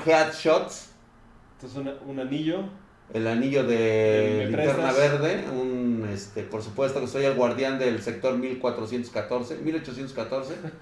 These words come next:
Speaker 2: <laughs> El tequila de Drag, Special
Speaker 1: Espe-,
Speaker 2: Edition, güey.
Speaker 1: especial,
Speaker 2: O sea,
Speaker 1: special
Speaker 2: a mí todo
Speaker 1: edition.
Speaker 2: ahí, todo pitera,
Speaker 1: El Liga
Speaker 2: güey.
Speaker 1: Alberto, ese no mames, güey, lo venden así como por ga-, por litro, güey, por
Speaker 2: Güey,
Speaker 1: pinche
Speaker 2: acá tiene
Speaker 1: garrafa,
Speaker 2: el,
Speaker 1: güey.
Speaker 2: el sello de este.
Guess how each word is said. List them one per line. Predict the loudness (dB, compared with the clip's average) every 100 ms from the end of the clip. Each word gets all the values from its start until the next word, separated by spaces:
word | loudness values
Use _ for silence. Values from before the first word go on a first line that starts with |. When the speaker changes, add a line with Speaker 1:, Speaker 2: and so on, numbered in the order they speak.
| -18 -18 -20
Speaker 2:
<laughs> | -20 -20 -20 -20 -18 -14
El |
tequila | -10 -6 -2 0
de | 0 0 0 -4 -10 -20 -20 -12
Drag, | -2 0 0 -4 -10
Special | 0 2 6 6
Speaker 1:
Espe-, | 8
Speaker 2:
Edition, | 6 6 4 6
güey. | 6 8 6
Speaker 1:
especial, | 6 4 4 6 8 6
Speaker 2:
O |
sea, | 2
Speaker 1:
special | 2 4 6 8
Speaker 2:
a | 6
mí | 6 4
todo | 4 8
Speaker 1:
edition. | 8
Speaker 2:
ahí, | 6 4
todo | -2 -4 -6 -6
pitera, | -4 0 4 6
Speaker 1:
El | 8
Liga | 10 10
Speaker 2:
güey. | 12
Speaker 1:
Alberto, | 10 8
ese | 6 8
no | 6
mames, | 6 4 4
güey, | 4 4
lo | 6
venden | 4 2 0 0 2
así | 2 0
como | -4 -2 -2
por | 0 -2 0
ga-, | 0 -2 -2
por | -2 -2
litro, | -4 -6 -2 -2
güey, | -2 -4 -4
por | -6
Speaker 2:
Güey, | -6 -4
Speaker 1:
pinche | -2 0
Speaker 2:
acá | 0
tiene | 2 2
Speaker 1:
garrafa, | 0 -2
Speaker 2:
el, | -4
Speaker 1:
güey. | -6
Speaker 2:
el | -10 -10
sello | -10 -6 -6
de | -6 -10 -12
este. | -18 -20